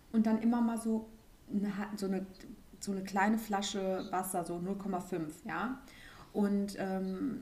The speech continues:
dann haben wir uns so ein bisschen unterhalten über, wie wichtig Wasser ist und bla und bli und blub. Und dann hat er es auf der Arbeit getestet und hat gemerkt, dass, wenn er mehr trinkt, auf der Arbeit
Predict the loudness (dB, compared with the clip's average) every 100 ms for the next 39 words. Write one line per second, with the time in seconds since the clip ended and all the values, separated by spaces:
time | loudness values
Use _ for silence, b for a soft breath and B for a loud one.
0 | -2 4 6 6 4 2 0 -4 -2 -4
1 | -2 -2 0 0 0 -2 -2 -2 -4 -2
2 | -2 -2 -2 -2 -4 -4 -2 -2 -4 -2
3 | -2 -2 -2 -2 -2 B B 4 6 8
4 | 6 2 -2 -6 -2 -2 -2 -4 -2 -2
5 | -2 -4 -2 -2 -2 -2 2 2 0 -4
6 | -4 -4 -4 -2 0 0 2 0 -2 -8
7 | -8 0 2 2 0 -6 -6 -4 -4 -6